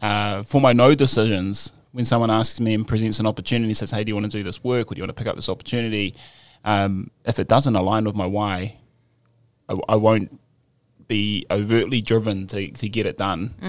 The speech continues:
Speaker 1: and, and, and it won't be, um, high on my priority list. So now I know that I can confidently say no, whereas before I used to always struggle with saying no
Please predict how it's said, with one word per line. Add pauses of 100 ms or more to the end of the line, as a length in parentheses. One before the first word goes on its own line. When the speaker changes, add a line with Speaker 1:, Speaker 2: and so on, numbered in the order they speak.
(140)
Speaker 1:
and,
and,
and
it
won't
be,
um,
high
on
my
priority
list.
So
now
I
know
that
I
can
confidently
say
no,
whereas
before
I
used
to
always
struggle
with
saying
no